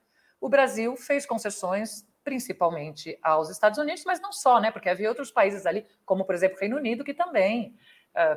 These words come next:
pediam que o texto explicitamente condenasse o Hamas, et cetera, et cetera.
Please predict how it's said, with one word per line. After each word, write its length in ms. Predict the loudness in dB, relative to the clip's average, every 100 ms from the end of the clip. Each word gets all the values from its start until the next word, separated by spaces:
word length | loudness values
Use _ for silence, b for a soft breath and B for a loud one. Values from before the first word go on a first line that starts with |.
| -2
pediam 480 | -6 -2 4 4 4
que 260 | -4 -4 -4
o 80 | -4
texto 380 | -4 -4 -4
explicitamente 640 | -12 -8 -8 -2 -2 -2 -8
condenasse 420 | -4 0 -2 -2
o 40 | -2
Hamas, 440 | 0 2 2 2
et 120 | -2 -4
cetera, 380 | 2 2 2 -4
et 100 | 2
cetera. 380 | 6 6 2